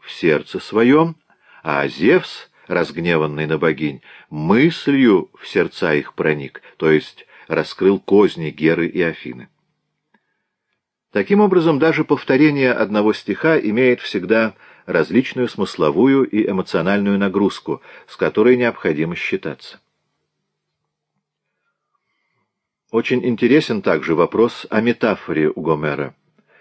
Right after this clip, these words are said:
которую тоже обычно считают образцом стандарта и традиционной неподвижности.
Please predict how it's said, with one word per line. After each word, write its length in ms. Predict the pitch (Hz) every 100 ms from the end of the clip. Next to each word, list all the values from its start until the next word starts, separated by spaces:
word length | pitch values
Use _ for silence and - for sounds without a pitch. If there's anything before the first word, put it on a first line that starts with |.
| _
которую 380 | - 101 95 95
тоже 280 | 123 104
обычно 360 | 85 85 - 90
считают 460 | - - 90 82 87
образцом 560 | 82 78 - 92 80
стандарта 640 | - 90 80 85 101 - 113
и 140 | 107
традиционной 640 | - 90 82 - 92 90 92
неподвижности. 880 | 92 104 92 78 64 64 - -